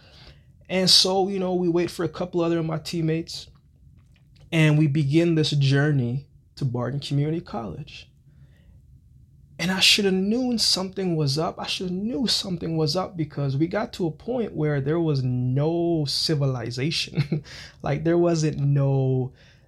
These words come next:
all there was was just farms, right?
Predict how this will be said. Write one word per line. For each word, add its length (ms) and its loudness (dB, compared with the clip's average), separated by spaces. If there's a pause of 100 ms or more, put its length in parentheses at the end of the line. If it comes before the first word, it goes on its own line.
(460)
all 180 2
there 200 2
was 260 2
was 180 4
just 240 2
farms, 880 -4
right? 320 -6